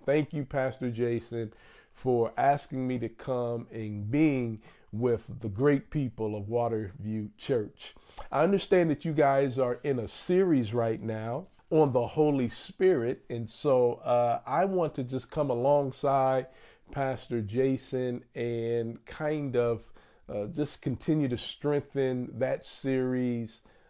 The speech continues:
uh, with a message that I believe the Lord has given me for you guys on today. And I believe if you tune in, uh, if you take good notes, listen and learn,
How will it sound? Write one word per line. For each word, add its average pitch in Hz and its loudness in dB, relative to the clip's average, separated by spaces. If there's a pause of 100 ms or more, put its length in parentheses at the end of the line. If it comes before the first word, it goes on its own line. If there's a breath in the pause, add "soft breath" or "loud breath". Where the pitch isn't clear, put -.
(100)
uh, 117 -2
with 123 0
a 120 0
message 123 0
that 120 -2
I 120 2
believe 117 0
the 110 -4
Lord 113 0
has 107 -8
given 113 -4
me 120 -2
for 117 -8
you 113 -2
guys 113 -2
on 113 -4
today. 123 0 (500 loud breath)
And 117 -2
I 165 6
believe 139 4
if 113 -6
you 113 -6
tune 170 0
in, 123 -2 (100)
uh, 104 -6
if 92 -10
you 120 -2
take 160 4
good 156 2
notes, 135 -2
listen 131 -2
and 113 -2
learn, 120 -2